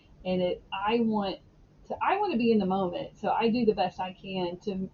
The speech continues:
not just put myself in the moment, but put the people reading what I'm, I'm doing in the moment too. So I want you to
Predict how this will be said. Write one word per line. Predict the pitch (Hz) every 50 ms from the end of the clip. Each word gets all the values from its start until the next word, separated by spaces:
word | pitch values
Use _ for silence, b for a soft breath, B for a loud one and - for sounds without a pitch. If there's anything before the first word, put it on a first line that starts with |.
| -
not | 208 190 185 180 - -
just | 196 202 190 - - - - - -
put | - 208 -
myself | 170 - - 277 277 285 285 -
in | 190
the | 180
moment, | 185 180 175 175 175 175 - -
but | 180 175 -
put | - 202 -
the | 202
people | - 208 202 - - 180 175 170 170 - - b b b b b - 196
reading | 208 220 233 226 220 190 185 185 185 180 - - - - - - -
what | 185 185 180 180 175 - - - - - _ -
I'm, | 190 180 180 180 190 202 - - - - - -
I'm | 185 180 180
doing | 175 180 220 254 247 208 185 185 -
in | 190 185
the | 185
moment | 180 180 180 175 165 - - -
too. | 294 285 247 196 190 -
So | -
I | 208 208
want | 214 214 214 233 254 269 262 -
you | 247 226 208
to | 196